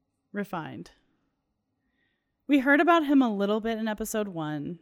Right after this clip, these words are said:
and we may do a bonus episode about him if we have time, because he is truly a perplexing enigma in this story. When April is with Luke, Terry leaves her alone.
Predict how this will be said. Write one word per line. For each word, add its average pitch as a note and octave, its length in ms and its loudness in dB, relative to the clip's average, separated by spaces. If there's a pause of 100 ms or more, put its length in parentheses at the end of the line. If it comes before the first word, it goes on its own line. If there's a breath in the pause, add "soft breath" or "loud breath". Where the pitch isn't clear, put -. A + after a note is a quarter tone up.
(180)
and G#3 180 -2
we A3+ 120 2
may E4 240 6
do C4 160 2
a A#3 40 0
bonus G3+ 380 -4
episode G#3 420 -6
about G3+ 260 -2
him G3+ 260 -6
if F#3 140 -12
we G#3 80 -6
have F3 180 -8
time, F#3 340 -4
because F3 360 -8
he G#3 120 -6
is F#3+ 160 -6
truly C#4+ 600 0
a G#3 120 -8
perplexing G3+ 920 -6
enigma F#3 720 -10 (180)
in F3 200 -12
this F3 140 -12
story. - 640 -12 (1300)
When C4 140 2
April D#4+ 380 2
is D4+ 160 0
with D#4 200 -4
Luke, G3+ 300 -2
Terry G3 360 -4
leaves F3 280 -8
her F#3 120 -8
alone. C#3+ 540 -10